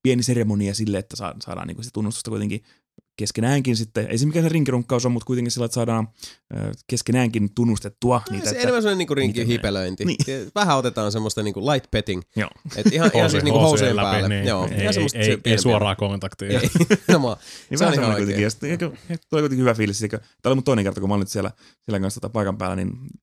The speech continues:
Speaker 1: vaikka siellä ei hirveästi mitään siis juhlajuhlaa ole, että
Speaker 2: Mm.
Speaker 1: mikään tämmöistä pakkanoita olisi, vaan se on semmoinen pieni illallinen, jossa käydään sitten vähän tämmöinen, ö,
Speaker 2: Hyvä ruoka oli.
Speaker 1: perussuomalainen vähän nolovideopresentaatio läpi, ja sitten tyypit käy siellä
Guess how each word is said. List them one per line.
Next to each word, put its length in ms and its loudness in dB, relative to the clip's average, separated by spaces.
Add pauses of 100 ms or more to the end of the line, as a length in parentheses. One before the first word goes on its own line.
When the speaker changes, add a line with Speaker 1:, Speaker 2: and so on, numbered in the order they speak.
(140)
Speaker 1:
vaikka 180 -6
siellä 200 2
ei 80 2
hirveästi 340 0
mitään 240 -2
siis 160 -4
juhlajuhlaa 600 0
ole, 120 0
että 200 -10 (240)
Speaker 2:
Mm. 80 -4
Speaker 1:
mikään 360 -4
tämmöistä 200 -8
pakkanoita 480 -2
olisi, 160 -4
vaan 160 -4
se 80 -8
on 60 -4
semmoinen 260 -2
pieni 240 0 (180)
illallinen, 500 2 (220)
jossa 160 -6
käydään 300 0
sitten 200 -4 (260)
vähän 140 0
tämmöinen, 320 2 (160)
ö, 60 -4
Speaker 2:
Hyvä 260 -4
ruoka 320 -2
oli. 140 -10
Speaker 1:
perussuomalainen 680 0
vähän 200 0
nolovideopresentaatio 1040 -2
läpi, 120 -4 (300)
ja 80 -4
sitten 220 -8 (140)
tyypit 200 -4
käy 140 0
siellä 240 2